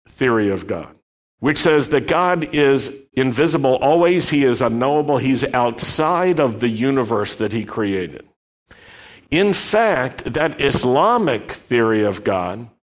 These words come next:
has penetrated into Judaism, into rabbinic Judaism in many forms.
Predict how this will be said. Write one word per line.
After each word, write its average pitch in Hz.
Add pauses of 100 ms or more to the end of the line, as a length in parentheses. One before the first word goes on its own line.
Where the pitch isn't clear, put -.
(200)
has 139
penetrated 135
into 131
Judaism, 107 (300)
into 127
rabbinic 120
Judaism 117
in 110
many 113
forms. 90